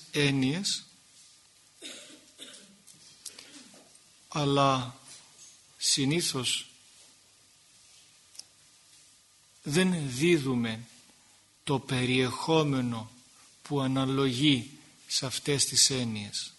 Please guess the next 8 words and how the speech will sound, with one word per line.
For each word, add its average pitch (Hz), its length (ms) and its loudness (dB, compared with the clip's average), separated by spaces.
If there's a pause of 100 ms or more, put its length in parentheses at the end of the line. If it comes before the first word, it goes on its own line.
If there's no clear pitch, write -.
(960)
Και - 100 -6
οπότε 170 560 0
αντιλαμβανόμαστε 139 1600 0 (2000)
αυτά - 840 0 (440)
τα 139 100 -8
πνευματικά 131 1080 -2 (320)
πράγματα 160 920 -2 (640)
σαν 160 520 2